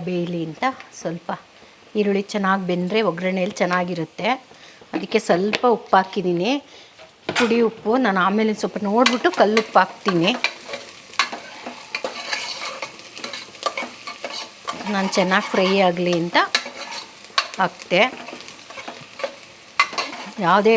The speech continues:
ಐಟಮ್ಗಾಗಲಿ ಈರುಳ್ಳಿ, ಬೆಳ್ಳುಳ್ಳಿ ಚೆನ್ನಾಗಿ ಫ್ರೈ ಮಾಡಿ ಹಾಕಿದ್ರೆ ಸಾಂಬಾರು ಒಳ್ಳೆ ಟೇಸ್ಟ್ ಕೊಡುತ್ತೆ. ಇಂಪಾರ್ಟೆಂಟು ತಿಳ್ಕೊಂಡಿರಿ, ಯಾಕಂದರೆ ಇದನ್ನು ಹುಳಿನ, ಹುಳಿ ಗಂಜಿ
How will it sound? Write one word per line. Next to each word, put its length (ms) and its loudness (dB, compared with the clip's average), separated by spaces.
ಐಟಮ್ಗಾಗಲಿ 600 2
ಈರುಳ್ಳಿ, 300 4
ಬೆಳ್ಳುಳ್ಳಿ 360 4
ಚೆನ್ನಾಗಿ 360 4
ಫ್ರೈ 160 6
ಮಾಡಿ 200 6
ಹಾಕಿದ್ರೆ 380 0
ಸಾಂಬಾರು 380 4
ಒಳ್ಳೆ 340 6
ಟೇಸ್ಟ್ 380 4
ಕೊಡುತ್ತೆ. 420 2
ಇಂಪಾರ್ಟೆಂಟು 680 6
ತಿಳ್ಕೊಂಡಿರಿ, 720 4
ಯಾಕಂದರೆ 480 4
ಇದನ್ನು 320 6
ಹುಳಿನ, 420 6
ಹುಳಿ 280 6
ಗಂಜಿ 320 8